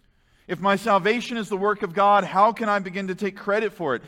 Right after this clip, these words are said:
It keeps the glory where it should be, at the feet of Jesus. Which is why Paul asks in Romans three twenty-seven, "Then what becomes of our boasting? It is excluded."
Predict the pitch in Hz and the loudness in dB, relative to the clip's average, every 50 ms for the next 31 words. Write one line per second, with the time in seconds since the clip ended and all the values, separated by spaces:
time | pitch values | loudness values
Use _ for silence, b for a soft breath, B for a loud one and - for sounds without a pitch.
0 | B B 180 170 - 214 240 220 202 - - 208 170 156 165 202 220 233 226 202 | B B -8 -8 -6 -6 -8 -8 -8 -8 -8 -8 -8 -6 -2 0 2 4 4 4
1 | 190 180 165 185 202 208 214 214 208 214 - - 247 262 208 156 170 165 160 160 | 2 0 -2 2 4 4 4 4 2 -2 -6 -8 -8 -8 -6 -4 -4 -2 -2 -2
2 | 165 160 B B 214 - 180 196 214 220 208 214 170 196 - - 220 214 214 208 | -4 -6 B B -4 0 4 4 6 4 4 0 -4 -10 -8 -6 -6 -4 -2 -4
3 | 196 165 165 208 233 226 165 139 117 107 - - - - - - _ _ _ _ | -4 -4 -4 -6 -6 -6 -6 -8 -10 -12 -14 -18 -20 -20 -20 -20 _ _ _ _
4 | _ _ _ _ _ _ _ _ _ _ _ _ _ _ _ _ - 160 147 190 | _ _ _ _ _ _ _ _ _ _ _ _ _ _ _ _ -16 -12 -8 -8
5 | 180 165 175 185 208 214 185 196 226 226 220 214 208 202 220 226 208 208 - - | -6 0 4 4 6 6 4 4 4 4 4 6 6 4 4 4 2 0 -4 -8
6 | 185 170 160 151 B B B B 156 165 180 208 214 208 190 202 - 208 208 208 | -8 -8 -8 -10 B B B B -2 -2 -2 0 -2 -4 -8 -8 -8 -8 -6 -6
7 | 208 - 208 202 202 202 185 202 220 214 220 190 165 135 127 131 127 123 143 175 | -6 -8 -6 -6 -4 -4 -4 -2 0 0 0 0 -2 -4 -6 -10 -10 -8 -6 -6
8 | 180 175 170 170 202 240 247 202 - 233 226 - 220 240 262 269 254 196 208 165 | -4 -4 -2 0 2 2 0 0 -4 -6 -4 0 0 0 0 0 -2 -4 -2 0
9 | 165 160 143 135 143 139 123 - - - 101 87 87 87 b b b b b b | 0 0 0 0 -2 -4 -4 -8 -12 -14 -14 -14 -16 -18 b b b b b b
10 | - 175 180 196 185 185 175 175 170 170 165 160 143 - - - - 123 - - | -2 0 2 2 0 0 -2 -2 -2 -2 -2 -4 -8 -12 -18 -18 -18 -18 -18 -20
11 | - - - 127 123 120 107 92 92 - - | -20 -20 -16 -12 -10 -10 -10 -10 -12 -18 -20